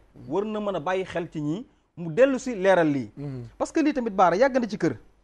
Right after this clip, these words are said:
Speaker 2: Diggante nit ak i njëkkeem.
Speaker 1: Mhm.
Speaker 2: Diggante tamante lu bon.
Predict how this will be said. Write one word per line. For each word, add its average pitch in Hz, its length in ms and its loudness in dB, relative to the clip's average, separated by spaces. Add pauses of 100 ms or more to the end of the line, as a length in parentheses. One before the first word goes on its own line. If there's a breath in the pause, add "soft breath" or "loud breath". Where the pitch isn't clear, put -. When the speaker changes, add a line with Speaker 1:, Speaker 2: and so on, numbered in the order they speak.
(300)
Speaker 2:
Diggante 214 440 -2
nit 226 220 -2
ak 185 140 -4
i 214 60 -2
njëkkeem. 175 380 0 (160)
Speaker 1:
Mhm. 120 200 -16 (120)
Speaker 2:
Diggante 185 1400 4
tamante 214 340 0
lu 202 100 2
bon. 180 200 0